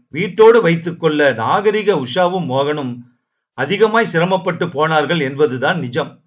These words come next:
தரையில் உட்கார்ந்து சாப்பிடுவது, உரக்க ஏப்பம் விடுவது,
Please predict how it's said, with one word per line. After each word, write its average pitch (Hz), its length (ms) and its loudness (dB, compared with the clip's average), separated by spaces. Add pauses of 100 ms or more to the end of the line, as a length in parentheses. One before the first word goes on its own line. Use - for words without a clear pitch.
(680)
தரையில் 196 400 0
உட்கார்ந்து 170 460 0
சாப்பிடுவது, 131 800 -4 (240)
உரக்க 190 480 2
ஏப்பம் 170 460 0
விடுவது, 127 640 -4